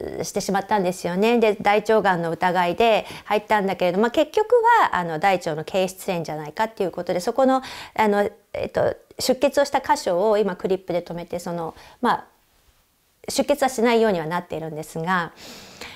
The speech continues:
まあ、ここもいろいろ吸ったもんだがありまして、急に退院をね、するっていうことになって、まあ、本人がどうしても退院をするっていうので、あの、することになったりね。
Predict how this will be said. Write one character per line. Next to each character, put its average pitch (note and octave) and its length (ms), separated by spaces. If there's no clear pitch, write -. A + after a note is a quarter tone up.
ま C4 240
あ、 - 20
こ A#3 200
こ C4 80
も B3 100
い D4 80
ろ B3 120
い - 20
ろ G#3 60
吸 G#3 240
っ - 20
た A3+ 160
も C4 140
ん A#3+ 60
だ G3 100
が E3 80
あ F3 40
り F3+ 100
ま G#3+ 120
し G#3+ 60
て、 F3+ 180
急 G#3 160
に A3 140
退 G#3 300
院 G#3+ 80
を G#3 80
ね、 C#4 220
す - 180
る G3+ 80
っ G#3 60
て G#3 120
い E3+ 40
う - 40
こ E3 120
と E3+ 100
に D#3+ 60
な D#3+ 80
っ - 20
て、 E3 80
ま E3+ 80
あ、 - 20
本 G#3 200
人 G3 120
が E3+ 80
ど E3+ 180
う A3 80
し - 40
て - 80
も G#3 80
退 F3 200
院 F3+ 80
を F3+ 60
す F3+ 140
る F#3 80
っ F3+ 40
て F3+ 160
い D#3+ 40
う D#3+ 60
の D#3 140
で、 E3+ 320
あ E3+ 240
の、 D#3+ 260
す - 160
る E3+ 100
こ F3 100
と F#3 100
に F3 120
な F3+ 120
っ F#3+ 100
た F3 100
り D#3 140
ね。 A3+ 220